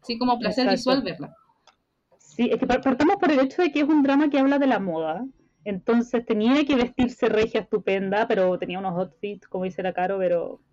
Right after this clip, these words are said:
Speaker 2: in-, envidiables, man. O sea, realmente
Speaker 1: No, y aparte que
Speaker 2: maravilloso.
Speaker 1: ella es muy linda, entonces como que de verdad todo le lucía maravilloso.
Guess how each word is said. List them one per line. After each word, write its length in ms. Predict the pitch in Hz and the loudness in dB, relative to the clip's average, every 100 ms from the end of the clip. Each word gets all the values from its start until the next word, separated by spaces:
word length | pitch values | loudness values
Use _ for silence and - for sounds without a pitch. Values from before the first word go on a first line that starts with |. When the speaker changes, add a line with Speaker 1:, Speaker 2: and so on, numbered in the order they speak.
| _ | _
Speaker 2:
in-, 220 | 208 190 180 | -6 -4 -2
envidiables, 760 | 196 185 185 196 165 175 160 | -2 -2 -4 -4 -6 -6 -6
man. 240 | 165 156 156 | -8 -14 -16
O 40 | _ | _
sea, 320 | 170 165 151 _ _ _ _ | -8 -8 -10 _ _ _ _
realmente 400 | 190 196 233 240 | -2 2 2 4
Speaker 1:
No, 100 | 269 | 6
y 80 | 262 | 6
aparte 200 | 254 220 | 6 4
que 60 | 247 | 4
Speaker 2:
maravilloso. 100 | 285 | 6
Speaker 1:
ella 60 | |
es 40 | 320 | 8
muy 200 | 254 294 269 | 6 6 6
linda, 340 | 262 330 220 | 6 6 4
entonces 360 | 196 226 262 277 | 2 0 -2 0
como 240 | 254 254 254 | 0 0 0
que 120 | 240 | 0
de 120 | 233 | 2
verdad 220 | 226 240 254 | 2 0 2
todo 140 | 294 | 2
le 80 | 311 | 2
lucía 640 | 294 - 302 302 294 294 | -2 -2 0 4 4 4
maravilloso. 520 | 285 269 247 165 - | 4 2 0 -4 -12